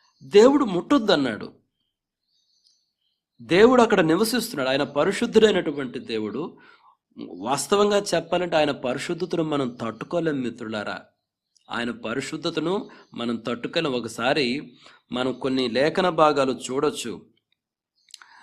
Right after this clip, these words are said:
ఒకసారి ఆయన వాక్యం బోధించేటప్పుడు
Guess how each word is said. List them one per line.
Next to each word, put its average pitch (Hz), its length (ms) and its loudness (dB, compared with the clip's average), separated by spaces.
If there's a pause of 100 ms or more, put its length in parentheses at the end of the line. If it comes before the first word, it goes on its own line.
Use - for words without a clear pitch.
(300)
ఒకసారి 135 1040 2 (280)
ఆయన 123 680 2 (440)
వాక్యం 123 640 -2
బోధించేటప్పుడు 151 1300 -2